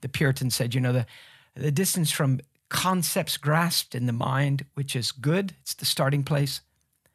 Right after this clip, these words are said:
but then bringing them into heart, Flavel said, sometimes it can seem like miles,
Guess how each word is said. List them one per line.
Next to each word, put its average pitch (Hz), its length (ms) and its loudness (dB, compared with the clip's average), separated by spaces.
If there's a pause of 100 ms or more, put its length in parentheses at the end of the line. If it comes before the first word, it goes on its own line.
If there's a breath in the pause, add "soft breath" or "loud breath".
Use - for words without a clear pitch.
(240)
but - 140 -14
then 156 320 0
bringing 190 460 2
them 151 200 4
into 135 180 2
heart, 139 360 -4 (160 soft breath)
Flavel 147 300 0
said, - 180 0
sometimes 147 440 2
it 139 80 0
can 131 120 2
seem 147 240 0
like 127 220 -2
miles, - 720 -4